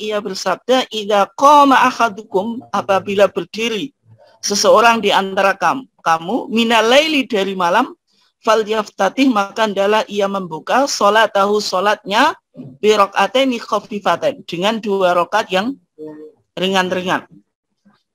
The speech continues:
Nah, kalau hadis Aisyah tadi sunnah apa? Fi'liyah. Kalau hadis Abi Hurairah ini sunnah apa?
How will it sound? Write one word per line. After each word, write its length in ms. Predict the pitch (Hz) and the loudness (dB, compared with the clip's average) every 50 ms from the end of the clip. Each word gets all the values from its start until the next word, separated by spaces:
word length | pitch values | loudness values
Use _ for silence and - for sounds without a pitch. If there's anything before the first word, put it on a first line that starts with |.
| _ _ _ - 151 | _ _ _ -2 -2
Nah, 160 | 151 139 117 - | 0 0 -2 0
kalau 320 | - 214 233 254 269 247 226 | 4 6 6 8 6 6 4
hadis 480 | 233 277 240 240 214 247 233 220 - | 2 2 2 2 2 -2 -4 -4 -2
Aisyah 480 | - 220 269 190 208 - - 226 208 202 | 0 0 0 0 -2 -6 -2 0 -2 0
tadi 240 | - 202 202 196 208 | 0 -2 -2 -2 -6
sunnah 400 | 190 - - 202 202 202 190 170 | -10 -6 -6 -4 -2 0 0 2
apa? 240 | 165 185 311 302 _ | 2 0 -2 -2 _
Fi'liyah. 640 | - 247 196 - 190 185 180 170 175 233 269 277 | -8 -8 -8 -6 -8 -8 -4 0 2 2 2 2
Kalau 480 | - 208 208 214 220 214 214 214 214 208 | 2 2 4 4 4 4 2 2 -2 -2
hadis 480 | 214 226 214 208 190 208 202 - - - - | 0 0 0 0 0 -4 -6 -6 -6 -10 -2
Abi 300 | - 190 185 185 185 185 | -2 -2 0 0 -2 -2
Hurairah 340 | 180 175 175 175 185 190 202 | 0 2 2 4 4 4 2
ini 160 | 196 226 254 | 2 -2 -4
sunnah 320 | 254 - 208 214 208 190 185 | -6 -6 -2 0 0 0 0
apa? 160 | 240 370 | -2 -6